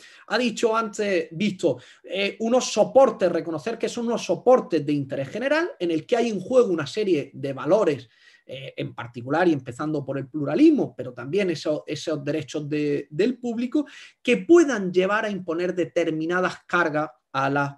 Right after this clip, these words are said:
plataformas. Y eso me acerca a la segunda cuestión, las redes sociales. Claro, las redes sociales ejercen su libertad de empresa, incluso podríamos decir que ejercen en cierto modo la libertad clásica de creación de una suerte de medios, de medios de comunicación.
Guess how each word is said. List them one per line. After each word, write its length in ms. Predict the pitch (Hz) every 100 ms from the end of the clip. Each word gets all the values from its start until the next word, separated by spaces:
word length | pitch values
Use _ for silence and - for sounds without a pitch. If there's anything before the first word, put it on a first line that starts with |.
| _ -
plataformas. 880 | 113 104 - - 104 - _ _ _ - - -
Y 120 | 214 311
eso 160 | 330
me 100 | 285
acerca 300 | - 247 277
a 20 |
la 100 | -
segunda 320 | - 160 160 147
cuestión, 480 | 147 - 202 139 -
las 180 | 139 131
redes 220 | 160 143
sociales. 500 | 127 - 123 104 -
Claro, 300 | - 190 147 - - -
las 120 | 170
redes 160 | 269 277
sociales 380 | 302 294 302
ejercen 400 | 196 240 240 233
su 120 | 185 175
libertad 360 | 156 143 196
de 60 | 226
empresa, 360 | 226 277 269
incluso 600 | 285 196 247 285 269 302 208
podríamos 460 | 170 202 226 240
decir 360 | 214 214 269 -
que 100 | 190
ejercen 400 | - 220 220 226
en 160 | 180
cierto 360 | 180 214 220 226
modo 340 | 220 247 269 - - -
la 200 | - 180
libertad 460 | 180 180 156 220 214
clásica 720 | 226 226 - 233 220 240 247
de 280 | 160 190 190
creación 480 | 208 190 - 214 208
de 80 |
una 220 | 214 208 -
suerte 560 | - 214 208 202 214 208
de 120 | 170
medios, 560 | 190 180 180 156 143 -
de 180 | 147 151
medios 400 | 165 160 160 139
de 120 | 135
comunicación. 800 | 139 127 123 117 117 - 95